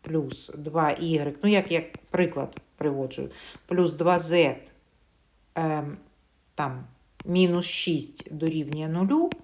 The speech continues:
то, е, ви можете скоротити на два,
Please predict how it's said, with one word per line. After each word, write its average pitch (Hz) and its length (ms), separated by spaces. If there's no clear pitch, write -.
то, 202 440
е, 165 140
ви 214 200
можете 165 460
скоротити 165 640
на 220 120
два, 127 340